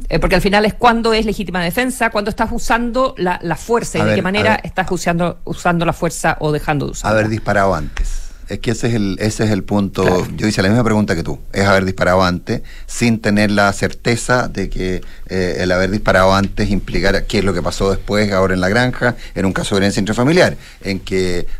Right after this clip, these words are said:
Speaker 2: eh, un carabinero llega, interviene y,
Speaker 1: Mm.
Speaker 2: eh, la persona estaba con un cuchillo, intenta agredirlo con el
Speaker 1: Claro.
Speaker 2: cuchillo y el carabinero le dispara y lo mata. Eh, entonces el punto es que quede claramente establecido que el carabinero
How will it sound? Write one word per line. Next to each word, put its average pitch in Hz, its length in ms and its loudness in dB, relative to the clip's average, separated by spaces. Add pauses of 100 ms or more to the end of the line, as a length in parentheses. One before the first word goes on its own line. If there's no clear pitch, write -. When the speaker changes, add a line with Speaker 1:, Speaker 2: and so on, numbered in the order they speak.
Speaker 2:
eh, 87 240 0
un 87 140 -2
carabinero 90 500 2
llega, 120 420 2
interviene 127 680 0
y, 95 440 -2
Speaker 1:
Mm. 139 180 -2
Speaker 2:
eh, 87 480 0
la 87 120 2
persona 92 240 2
estaba 90 200 2
con 90 100 2
un 92 60 2
cuchillo, 160 540 2
intenta 107 400 -2
agredirlo 104 260 2
con 101 80 0
el 101 80 -2
Speaker 1:
Claro. 120 140 -2
Speaker 2:
cuchillo 151 340 2
y 98 120 0
el 92 180 0
carabinero 95 300 2
le 98 80 2
dispara 92 240 2
y - 20 0
lo 120 80 2
mata. 95 280 0 (360)
Eh, 101 220 0
entonces 110 320 0
el 107 120 2
punto 117 400 2
es 127 140 2
que 107 340 0 (240)
quede 127 260 4
claramente 123 520 2
establecido 113 640 2
que 104 80 -2
el 98 80 -2
carabinero 98 560 0